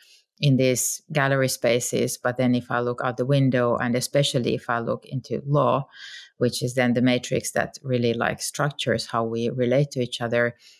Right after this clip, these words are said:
there is very much a distinction between human and nature and animal and human. And so these distinctions are very hard lined, <laughs> you know,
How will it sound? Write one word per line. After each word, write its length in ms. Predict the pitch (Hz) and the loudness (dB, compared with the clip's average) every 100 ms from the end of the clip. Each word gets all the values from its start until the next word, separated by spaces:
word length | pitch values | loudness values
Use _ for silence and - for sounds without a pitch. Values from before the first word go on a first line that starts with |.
| _ - | _ -2
there 120 | 127 | 0
is 140 | 123 - | 2 4
very 200 | 151 160 | 4 4
much 300 | 127 123 - | 2 0 -4
a 40 | |
distinction 600 | 117 - 120 117 - 113 | -6 -4 -2 -2 -2 -6
between 320 | 117 - 123 | -8 -4 -4
human 420 | 113 120 117 120 | -4 -4 -2 -2
and 100 | 123 | -2
nature 440 | 120 117 - - 101 | -4 -4 -6 -6 -4
and 260 | 110 123 - | -4 -4 -4
animal 440 | 123 123 117 110 | -2 -2 -2 -2
and 100 | - | -4
human. 460 | - - 120 123 - | -4 -4 -4 -4 -4
And 160 | - | -6
so 220 | - 123 120 | -4 -4 0
these 380 | 127 127 - - - - | 0 0 -2 -8 -20 -8
distinctions 720 | - 127 - 127 - 120 - | -4 -2 0 0 0 -4 -4
are 320 | 123 120 120 - _ _ _ _ _ _ - | -2 -2 -2 -8 _ _ _ _ _ _ -4
very 280 | 151 147 139 | 2 4 4
hard 500 | 127 - 123 123 113 - | 2 0 0 0 -4 -12
lined, 500 | 160 120 - - - - | -4 0 0 -2 -6 -4
<laughs> 60 | |
you 160 | 165 147 | 2 4
know, 240 | 117 135 | 2 0